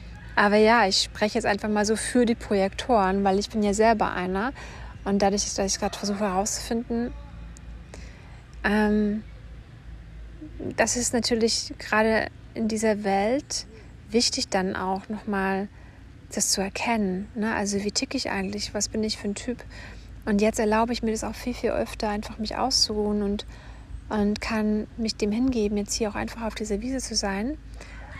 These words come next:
und meinem Gefühl zu folgen und dass ich mich eben, ich soll mich auch ausruhen und ich darf mich ausruhen. Das gehört zu meinem Typus dazu,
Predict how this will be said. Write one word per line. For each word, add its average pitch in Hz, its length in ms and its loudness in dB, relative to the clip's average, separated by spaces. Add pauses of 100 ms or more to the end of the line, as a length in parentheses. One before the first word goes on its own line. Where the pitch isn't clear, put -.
und 220 100 0
meinem 214 200 4
Gefühl 269 520 0 (360)
zu - 160 -2
folgen 202 500 2
und 208 240 -2
dass 220 140 0
ich 226 100 0
mich 226 180 0
eben, 214 360 2 (720)
ich - 200 4
soll 233 360 4
mich 254 220 4
auch 185 100 -6
ausruhen 190 580 -2
und 269 160 -4
ich 196 140 -2
darf 240 260 2
mich 233 220 -2
ausruhen. 202 480 -4
Das 196 160 -6
gehört 214 320 -2
zu - 100 -2
meinem 208 180 0
Typus 240 340 -6
dazu, 202 580 0